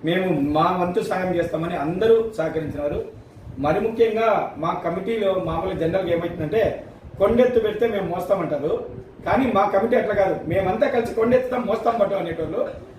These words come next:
అదేవిధంగా మేమందరూ కలిసి ఈ కార్యక్రమం నెరవేర్చడం జరిగింది అందరి సహకారంతో. అంతేకాకుండా ఇంకా రాతి, రాతి మెట్లు ఒక వెయ్యి సంవత్సరాలు పనికొచ్చేలాగా కట్టడం జరిగింది.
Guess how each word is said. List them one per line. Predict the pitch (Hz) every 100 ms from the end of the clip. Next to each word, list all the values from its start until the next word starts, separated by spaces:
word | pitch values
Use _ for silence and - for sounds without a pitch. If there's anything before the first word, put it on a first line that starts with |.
| -
అదేవిధంగా | 160 226 233 220 208 226 226 - - - -
మేమందరూ | 156 143 156 233 214
కలిసి | 202 - 233 170 - -
ఈ | 156
కార్యక్రమం | 151 165 196 208 185 175
నెరవేర్చడం | 143 147 170 190 196 190
జరిగింది | 165 151 160 202 - - - - - - -
అందరి | - 220 247 262
సహకారంతో. | 226 202 196 190 170 165
అంతేకాకుండా | 208 156 170 220 190 175 165 160 - - - - - 160
ఇంకా | 202 220 269 - - - - -
రాతి, | 147 - - - 202
రాతి | 170 165 165 226
మెట్లు | 175 165 208 - - - - - - -
ఒక | 156 143
వెయ్యి | 165 175 214 226 208 185 165 151 143
సంవత్సరాలు | - 196 240 233 226 226 226 - -
పనికొచ్చేలాగా | 175 190 190 - 180 160 165 175
కట్టడం | - - 190 190
జరిగింది. | 156 139 135 151 202